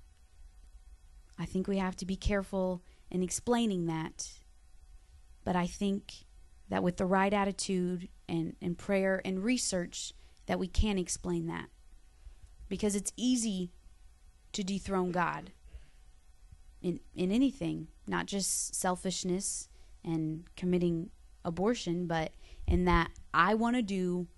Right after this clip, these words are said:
what I wanna do. And I think it's important for us to be prayerful and mindful every day of,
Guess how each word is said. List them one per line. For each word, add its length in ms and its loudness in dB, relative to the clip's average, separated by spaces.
what 260 2
I 220 2
wanna 280 0
do. 380 -6
And 160 2
I 80 4
think 240 0
it's 160 -4
important 460 -2
for 140 -2
us 180 0
to 80 -4
be 100 -6
prayerful 540 -2
and 160 2
mindful 640 0
every 320 2
day 280 6
of, 220 0